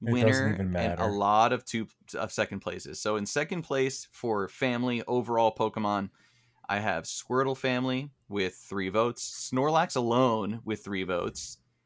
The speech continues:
Speaker 2: uh, the Ghastly evolution chain with three votes, all of the evolutions with three votes, Abra's evolutions with three votes,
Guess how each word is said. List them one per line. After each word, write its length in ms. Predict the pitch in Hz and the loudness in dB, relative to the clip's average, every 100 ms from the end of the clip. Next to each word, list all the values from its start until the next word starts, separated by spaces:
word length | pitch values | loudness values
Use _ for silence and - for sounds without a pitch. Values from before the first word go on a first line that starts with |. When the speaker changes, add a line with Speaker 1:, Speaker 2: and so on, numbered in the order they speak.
| _ _ 110 | _ _ 2
Speaker 2:
uh, 200 | 110 107 | 4 4
the 120 | 110 | 0
Ghastly 880 | 104 113 160 196 - 107 95 92 - - | 0 4 4 4 -4 -4 -2 -4 -6 -6
evolution 480 | 101 95 90 92 | -4 -4 -6 -8
chain 460 | 87 92 90 101 127 | -6 -4 -4 -4 -6
with 160 | 107 - | -6 -8
three 260 | - 92 | -6 -6
votes, 480 | 87 87 101 - - - _ _ _ - | -2 -2 -4 -6 -14 -16 _ _ _ 2
all 240 | 131 185 | 4 6
of 100 | 202 | 2
the 100 | 196 - | -2 -4
evolutions 920 | 165 151 127 131 160 90 58 - - 101 | -6 -4 -4 -4 -4 -8 -8 -12 -12 -8
with 140 | 98 | -8
three 320 | - 87 87 | -10 -10 -8
votes, 540 | 82 78 85 - - - _ _ _ _ 113 | -4 -4 -6 -8 -14 -16 _ _ _ _ 2
Abra's 380 | 123 143 147 | 2 2 0
evolutions 720 | 143 135 143 147 151 156 160 - | -2 -2 -4 -6 -6 -6 -8 -8
with 220 | 147 - | -8 -6
three 180 | 143 151 | -8 -4
votes, 460 | 156 170 170 - | -4 -4 -6 -12